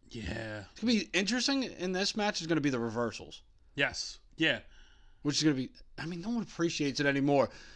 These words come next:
Speaker 2: Would you just appreciate the finer things in wrestling? For
Speaker 1: Technical
Speaker 2: all the
Speaker 1: re-,
Speaker 2: God.
Speaker 1: yes.
Speaker 2: Uh,
Speaker 1: Technical wrestling is not appreciated like it once was.
Speaker 2: <laughs>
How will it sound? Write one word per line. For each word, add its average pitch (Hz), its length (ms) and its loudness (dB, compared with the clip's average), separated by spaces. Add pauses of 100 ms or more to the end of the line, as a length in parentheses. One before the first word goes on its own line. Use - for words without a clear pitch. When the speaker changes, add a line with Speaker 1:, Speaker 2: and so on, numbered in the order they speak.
(200)
Speaker 2:
Would 190 140 2
you 190 60 0
just - 300 4
appreciate 233 760 6
the 180 100 6
finer 208 520 10
things 190 540 4
in 160 220 4
wrestling? 190 680 4
For 208 120 -2
Speaker 1:
Technical 180 400 6
Speaker 2:
all 156 60 6
the 151 60 6
Speaker 1:
re-, 143 140 6
Speaker 2:
God. 135 240 2
Speaker 1:
yes. 120 220 2
Speaker 2:
Uh, 175 680 2
Speaker 1:
Technical 170 400 4
wrestling 147 420 6
is 123 120 0
not 131 160 6
appreciated 123 540 2
like 120 160 0
it 113 80 -4
once 113 260 0
was. 110 440 -4
Speaker 2:
<laughs> - 40 -4